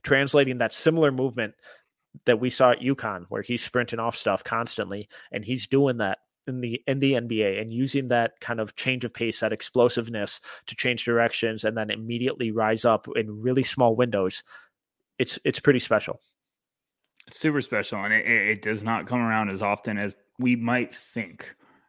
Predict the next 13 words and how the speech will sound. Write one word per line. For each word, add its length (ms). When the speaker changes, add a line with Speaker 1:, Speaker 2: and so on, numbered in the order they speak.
Speaker 2:
as 540
evaluators, 580
as 100
basketball 400
fans. 320
You 120
don't 380
find 600
this 400
type 480
of, 260
of 320
guard, 520